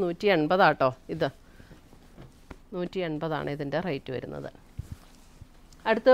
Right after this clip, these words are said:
വരുന്ന, അടുത്ത വരുന്ന നമുക്ക് ഹാൻഡ്ലൂം കോട്ടണിൽ വരുന്ന, ആ, മെറ്റീരിയൽ. ഇത് ബ്ലാക്ക് ആണ്. ബ്ലാക്കിൽ ഇതേ ഇങ്ങനെ ഒരു വെർട്ടിക്കൽ സ്ട്രൈപ്സ് പാറ്റേൺ ആണ് വന്നിരിക്കുന്നത്. ഹാൻഡ്ലൂം കോട്ടണിൽ വന്നിരിക്കുന്ന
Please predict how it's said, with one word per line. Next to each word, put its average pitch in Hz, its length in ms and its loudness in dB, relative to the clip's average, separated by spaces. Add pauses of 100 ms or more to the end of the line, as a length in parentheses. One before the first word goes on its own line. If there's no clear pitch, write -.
വരുന്ന, 202 340 0 (1500)
അടുത്ത 233 200 6 (100)
വരുന്ന 208 280 6
നമുക്ക് 196 300 0
ഹാൻഡ്ലൂം 214 400 4 (100)
കോട്ടണിൽ 233 460 4
വരുന്ന, 160 220 6 (360)
ആ, 170 60 2 (180)
മെറ്റീരിയൽ. 156 420 0 (200)
ഇത് 208 100 -2 (140)
ബ്ലാക്ക് 196 420 2
ആണ്. 165 140 0 (420)
ബ്ലാക്കിൽ 196 400 6
ഇതേ 180 220 2
ഇങ്ങനെ 180 200 0
ഒരു 175 160 -2
വെർട്ടിക്കൽ 175 400 0 (120)
സ്ട്രൈപ്സ് 160 440 -2
പാറ്റേൺ 175 320 0 (100)
ആണ് 151 80 -4 (100)
വന്നിരിക്കുന്നത്. 156 580 0 (420)
ഹാൻഡ്ലൂം 185 420 2
കോട്ടണിൽ 175 400 -2
വന്നിരിക്കുന്ന 156 420 -4